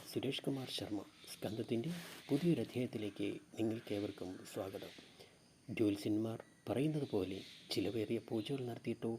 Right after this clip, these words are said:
ക്ഷേത്രങ്ങളായി ക്ഷേത്രങ്ങൾ മുഴുവൻ ഓടി നടന്ന വഴിപാടുകൾ ചെയ്തിട്ടോ ഒരു കാര്യവുമില്ല. കടം വാങ്ങിയും യാതൊരു വഴിപാടുകളും നടത്താതിരിക്കുക. പിന്നെ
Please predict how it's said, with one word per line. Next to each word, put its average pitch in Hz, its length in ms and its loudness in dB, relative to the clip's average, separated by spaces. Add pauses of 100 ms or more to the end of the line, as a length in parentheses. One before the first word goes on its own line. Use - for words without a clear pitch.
(540)
ക്ഷേത്രങ്ങളായി 139 680 2
ക്ഷേത്രങ്ങൾ 117 540 0
മുഴുവൻ 113 360 2
ഓടി 110 200 4
നടന്ന 104 280 0
വഴിപാടുകൾ 104 680 -2
ചെയ്തിട്ടോ 117 480 0 (260)
ഒരു 165 280 2
കാര്യവുമില്ല. 95 500 0 (840)
കടം 107 280 0
വാങ്ങിയും 113 440 0 (460)
യാതൊരു 143 420 4
വഴിപാടുകളും 107 680 0 (280)
നടത്താതിരിക്കുക. 104 840 -4 (1200)
പിന്നെ 120 280 6